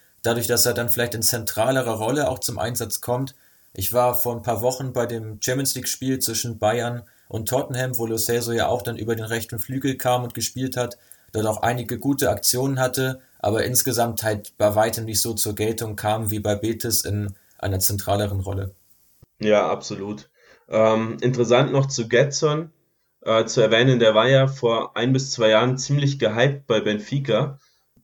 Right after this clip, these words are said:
Speaker 2: ist jetzt immer mehr auf die Bank gerutscht, hat auch zuletzt fast gar nicht mehr gespielt. Ich hab vor kurzem ein Spiel von Benfica gegen Rio Ave besucht. Da war er auch nur außen vor, wurde, ich glaube, kurz vor Schluss eingewechselt, ähm,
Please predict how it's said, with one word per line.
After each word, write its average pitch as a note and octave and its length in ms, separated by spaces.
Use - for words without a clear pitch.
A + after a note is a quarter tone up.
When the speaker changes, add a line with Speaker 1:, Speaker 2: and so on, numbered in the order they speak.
Speaker 2:
ist - 160
jetzt B2+ 160
immer C#3 180
mehr B2 460
auf - 160
die A2 100
Bank C3 320
gerutscht, C#3 380
hat A#2 120
auch A2+ 260
zuletzt A#2+ 520
fast - 260
gar A2+ 140
nicht B2 120
mehr A#2+ 160
gespielt. B2 440
Ich - 380
hab A2 160
vor A#2 160
kurzem B2+ 340
ein G#2+ 180
Spiel A#2 220
von A2 220
Benfica A#2 500
gegen G#2+ 220
Rio A2+ 300
Ave A2+ 320
besucht. A2+ 560
Da G#2+ 120
war G#2+ 140
er F2+ 60
auch A#2+ 120
nur A#2+ 140
außen A2+ 300
vor, A#2 480
wurde, G#2+ 400
ich - 120
glaube, A#2+ 280
kurz C3+ 280
vor B2 120
Schluss C#3 320
eingewechselt, B2+ 960
ähm, G#2 500